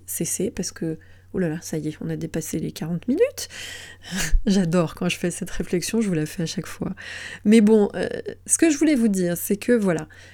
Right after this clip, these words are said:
gérer ses émotions, ça ne veut pas dire les brider, ça ne veut pas dire leur mettre la laisse, ça ne veut pas dire les museler, ça ne veut pas dire les manipuler,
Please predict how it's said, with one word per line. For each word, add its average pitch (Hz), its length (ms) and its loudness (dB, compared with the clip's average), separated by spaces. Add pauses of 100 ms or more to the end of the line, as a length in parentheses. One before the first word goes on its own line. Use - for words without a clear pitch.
(120)
gérer 302 380 2
ses 233 280 2
émotions, 190 540 0
ça 233 200 4
ne 220 120 4
veut 214 140 2
pas 185 180 0
dire 170 240 -2
les 165 160 -2
brider, 156 600 0
ça 196 200 0
ne 202 80 4
veut 196 140 0
pas 196 160 0
dire 180 260 0
leur 165 180 -4
mettre 175 360 -6
la 160 120 -2
laisse, 180 460 0
ça 208 160 0
ne 202 100 2
veut 196 160 0
pas 190 160 -2
dire 180 220 0
les 165 140 -2
museler, 196 540 6 (300)
ça - 160 0
ne 196 120 4
veut 185 120 0
pas 175 200 -2
dire 170 180 -2
les 156 140 -2
manipuler, 202 880 2